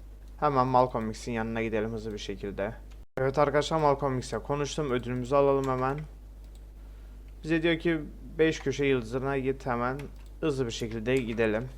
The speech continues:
Evet arkadaşlar, buraya hatırladığınız üzere kırkıncı uzay zamanını burada yapmıştık. Giriş yaptığımız zaman sağ taraftan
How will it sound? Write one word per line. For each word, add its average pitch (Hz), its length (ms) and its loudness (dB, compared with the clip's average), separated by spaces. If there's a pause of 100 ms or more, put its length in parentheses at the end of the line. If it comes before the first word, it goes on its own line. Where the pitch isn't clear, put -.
(340)
Evet 139 200 0
arkadaşlar, 147 640 4
buraya 143 280 6
hatırladığınız 135 420 2
üzere 123 220 2
kırkıncı 123 500 -2
uzay 110 260 0
zamanını 110 480 -2
burada 110 220 0
yapmıştık. 131 640 0 (1080)
Giriş 160 260 0
yaptığımız 160 320 -2
zaman 151 200 2
sağ 151 340 0
taraftan 147 600 0